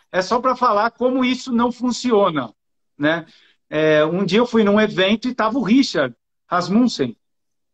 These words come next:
Ele tava lá. E ele pa-, ele falou, olhei, ó lá, né? o-, ele, to-, quem conhece sabe que ele a-, não é que ele ataca o veganismo, mas ele diz que é besteira e não sei o quê. Ele tem uma argumentação que, de repente, não,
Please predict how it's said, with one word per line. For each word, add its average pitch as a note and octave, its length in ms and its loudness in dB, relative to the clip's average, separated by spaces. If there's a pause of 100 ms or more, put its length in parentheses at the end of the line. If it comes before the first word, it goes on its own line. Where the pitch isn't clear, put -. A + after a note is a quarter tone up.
(120)
Ele C#3+ 160 -2
tava E3 240 0
lá. F#3+ 220 0 (1200)
E A3+ 160 0
ele B3 200 2
pa-, E4+ 200 -4
ele G3+ 120 -2
falou, B3 320 -2
olhei, G#3 260 4
ó F3 120 4
lá, E3+ 260 -2
né? D#3+ 200 -2
o-, D3+ 140 0 (100)
ele, E3+ 280 -6
to-, F3+ 200 -10
quem F3 200 -6
conhece F#3 560 0
sabe D3+ 340 -2
que D#3+ 120 -8
ele D3+ 100 0
a-, D3+ 200 -2
não D#4 240 -6
é A#4+ 80 0
que A#4+ 100 0
ele A#4+ 100 2
ataca A3 400 0
o - 20 -6
veganismo, D3+ 720 -6 (400)
mas D4 480 0
ele G#3+ 220 -2
diz F#3+ 280 -10
que F#3 120 -8
é F3 100 -2 (140)
besteira G#3+ 880 -2
e D3+ 60 -6
não E3 100 -12
sei B3+ 160 -12
o - 60 -10
quê. - 140 -8
Ele G3+ 340 0
tem F3+ 120 -12
uma F#3 160 -2
argumentação F3+ 680 -4
que, F3 80 -10
de F3+ 80 -2
repente, F#3 420 -6
não, F3 380 -2